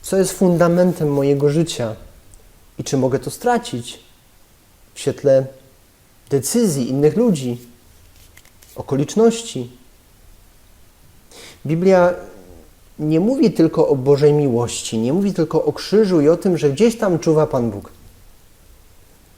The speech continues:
Biblia mówi o konieczności podjęcia tematu przez nas. Chodzi o to, aby w zaciszu swojego domu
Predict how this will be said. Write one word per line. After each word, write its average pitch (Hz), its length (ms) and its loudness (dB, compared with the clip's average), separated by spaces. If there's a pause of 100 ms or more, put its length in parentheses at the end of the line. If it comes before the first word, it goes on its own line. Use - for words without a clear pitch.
(260)
Biblia 165 280 2
mówi 170 240 0
o 151 80 0
konieczności 156 840 -2
podjęcia 165 760 0
tematu 165 600 -4
przez 135 280 -4
nas. 107 320 -10 (920)
Chodzi 147 200 2
o 185 80 2
to, 190 140 0
aby 151 380 2 (580)
w 131 160 -8
zaciszu 151 540 -4
swojego 135 460 -2
domu 147 420 0